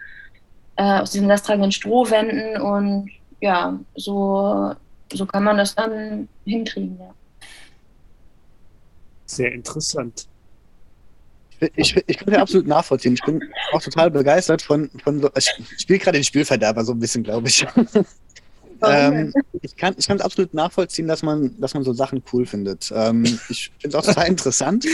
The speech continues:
Speaker 2: Der Jan findet es scheinbar nicht so cool.
Speaker 3: Doch, doch, doch.
Speaker 2: <laughs>
Speaker 3: Ähm, aber ich kann mir da nicht vorstellen, dass wir die Bauwirtschaft irgendwie dahin bringen, dass wir nur noch mit solchen Baustoffen ha-, arbeiten. Ich muss immer dran denken, wenn ich Ausschreibungen auf dem Tisch liegen hab oder neue Projekte,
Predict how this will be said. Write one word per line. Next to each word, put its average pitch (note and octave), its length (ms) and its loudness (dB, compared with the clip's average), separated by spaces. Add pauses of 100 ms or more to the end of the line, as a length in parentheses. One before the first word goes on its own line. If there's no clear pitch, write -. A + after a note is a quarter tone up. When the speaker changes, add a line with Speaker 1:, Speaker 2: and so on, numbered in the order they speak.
(200)
Speaker 2:
Der D3+ 120 6
Jan D#3 220 6
findet E3 280 2
es D#3 120 4
scheinbar C#3 320 4
nicht D3 240 0
so B2+ 100 -4 (160)
cool. A2 180 -8 (340)
Speaker 3:
Doch, G3+ 200 2
doch, A#3 220 2
doch. - 180 4
Speaker 2:
<laughs> - 80 -2 (580)
Speaker 3:
Ähm, E3 340 0 (440)
aber D3+ 140 -2
ich - 100 -2
kann G3 140 2
mir F#3+ 80 4
da F3 100 4
nicht F3+ 260 0
vorstellen, D3+ 540 -2
dass D3 220 -4
wir D3+ 320 0
die C3 120 -4
Bauwirtschaft D3+ 720 -2
irgendwie C#3+ 220 -6
dahin C3+ 320 -2
bringen, D3+ 200 -4
dass C#3 160 -2
wir C3+ 60 -2
nur C#3 160 -2
noch D#3 120 -4
mit C#3 120 -4
solchen A#2+ 260 -4
Baustoffen G#2+ 560 -6
ha-, F2 140 -16
arbeiten. F#2 500 -10 (520)
Ich - 80 -8
muss D3+ 120 -2
immer E3 140 2
dran C#3+ 180 0
denken, C#3 300 0
wenn C3 100 2
ich C3+ 180 -4 (100)
Ausschreibungen D3 500 -2
auf B2+ 120 -4
dem A#2+ 100 -6
Tisch - 240 -8
liegen E3 260 -4
hab D#3 160 -4
oder A#2+ 300 -2
neue B2+ 220 -2
Projekte, D#3 600 -2